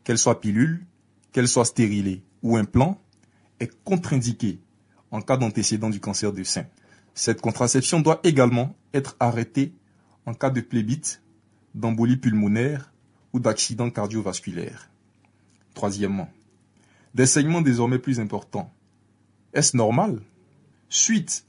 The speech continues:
à un léger déséquilibre hormonal, la muqueuse qui tapisse l'utérus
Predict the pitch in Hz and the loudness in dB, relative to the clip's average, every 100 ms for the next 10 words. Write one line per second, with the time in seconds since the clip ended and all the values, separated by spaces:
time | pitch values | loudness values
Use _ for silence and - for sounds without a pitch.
0 | _ - 135 160 151 135 147 131 120 120 | _ -2 2 4 6 4 4 4 2 0
1 | 127 139 131 - 113 110 107 120 156 190 | 0 -2 -2 0 0 2 0 0 -2 -6
2 | 190 _ _ _ _ _ _ - 95 117 | -12 _ _ _ _ _ _ -2 0 0
3 | 120 160 165 117 - 117 - 123 - - | 2 2 2 0 0 0 0 -2 -2 -4
4 | 101 120 127 117 127 - - | -6 0 2 2 0 -4 -10